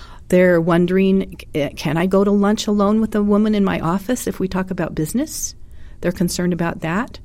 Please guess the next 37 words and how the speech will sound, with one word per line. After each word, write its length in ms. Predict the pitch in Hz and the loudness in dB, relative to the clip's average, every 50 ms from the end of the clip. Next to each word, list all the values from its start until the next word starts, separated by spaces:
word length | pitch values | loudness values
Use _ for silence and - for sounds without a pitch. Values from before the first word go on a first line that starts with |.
| - - - - - - - - - | -18 -18 -18 -18 -18 -18 -18 -14 -8
Uh, 240 | - 160 160 165 151 - | -4 -2 -2 -2 -2 0
you 140 | 185 208 214 | 0 0 2
go 160 | 220 262 254 | 2 2 2
down 300 | 220 233 220 220 233 233 | 2 2 2 4 4 4
the 80 | 208 185 | 4 4
list 500 | 170 165 185 208 220 - - - - - | 2 2 0 0 0 -4 -8 -8 -8 -8
of 80 | 170 | -10
things 400 | - - - 190 190 190 185 185 | -8 -4 -2 0 0 0 -2 -2
that 120 | - 165 143 | -6 -6 -4
men 240 | 170 175 180 185 190 | -2 -2 -2 -2 -2
are 120 | - 160 | -4 -4
worried 320 | 151 147 156 175 185 185 | -4 -2 -2 -2 0 0
about 320 | 190 185 185 185 196 - - | 0 -2 -2 -2 -2 -4 -4
today, 380 | - 185 185 180 185 190 202 | -6 -6 -4 -2 -2 -2 -2
working 280 | 202 180 180 - - 180 | -2 -4 -6 -6 -4 -4
in 120 | 175 175 | -2 -2
the 100 | 165 170 | -2 -2
office 560 | 160 160 175 180 - 208 208 208 - - - - - | -2 -4 -4 -4 -4 -6 -6 -6 -8 -14 -14 -10 -4
with 260 | 170 175 202 196 185 | -2 -2 -2 0 0
women. 400 | 185 180 185 196 208 233 277 285 - - - - - - - - - - - - - - - - | -2 0 2 2 2 0 -2 -4 -6 -18 -18 -20 -18 -18 -18 -18 -18 -18 -20 -20 -18 -18 -10 -2
And 160 | - 180 180 180 | 2 2 4 4
as 100 | 180 - | 2 0
soon 320 | - - - 262 311 349 | -2 -2 0 2 2 2
as 200 | 349 320 311 - | 2 0 -2 0
I 100 | 302 302 | -2 -2
started 500 | 294 - - - 247 233 233 233 220 208 | -2 -4 -4 -2 -2 0 2 0 0 0
talking 440 | - - 202 196 202 202 - 202 190 | -2 -4 -2 -4 -2 -2 -2 -2 0
about 380 | 190 170 175 165 165 170 - - - | 0 0 -2 -2 -2 -4 -6 -6 -6
it 240 | - 165 151 - - - | -4 -4 -4 -4 -6 -4
in 300 | 180 180 175 180 165 156 | -2 0 2 2 0 2
this 300 | 170 196 247 247 - - | 2 2 2 2 -2 -4
way, 480 | 226 233 220 202 175 - - - - - - - - - - - - - - - | -4 -2 -2 -2 -2 -4 -6 -10 -14 -16 -20 -20 -20 -20 -20 -20 -20 -20 -12 -4
where 460 | - 180 175 170 170 165 160 - - - - | 0 0 2 2 2 0 0 -2 -6 -10 -6
the 160 | - 180 175 | -2 0 2
men 500 | 180 180 190 202 233 254 269 285 277 - | 4 4 4 4 4 2 2 0 -2 -8
felt 420 | - - - 190 175 160 - - - | -10 -4 -2 0 0 0 -2 -2 -2
understood, 720 | 170 165 151 147 - - - - 160 175 240 311 - | -2 -2 -2 -4 -6 -6 -4 -2 0 0 0 0 -4